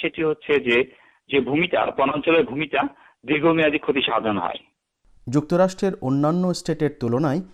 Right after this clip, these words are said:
Speaker 2: ক্যালিফোর্নিয়াতে এত বেশি পরিমাণ দাবানল কেন হচ্ছে?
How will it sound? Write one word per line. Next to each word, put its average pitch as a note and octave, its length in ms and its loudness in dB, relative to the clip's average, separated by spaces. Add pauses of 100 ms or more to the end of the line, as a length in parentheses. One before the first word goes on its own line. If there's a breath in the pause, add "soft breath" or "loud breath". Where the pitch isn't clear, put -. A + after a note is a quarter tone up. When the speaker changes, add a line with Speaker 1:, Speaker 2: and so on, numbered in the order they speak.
(240 loud breath)
Speaker 2:
ক্যালিফোর্নিয়াতে F#3 760 0
এত C3 320 -4
বেশি C3+ 360 -4
পরিমাণ C3 420 -2
দাবানল A2+ 420 -4
কেন C#3+ 260 -6
হচ্ছে? G2+ 440 -8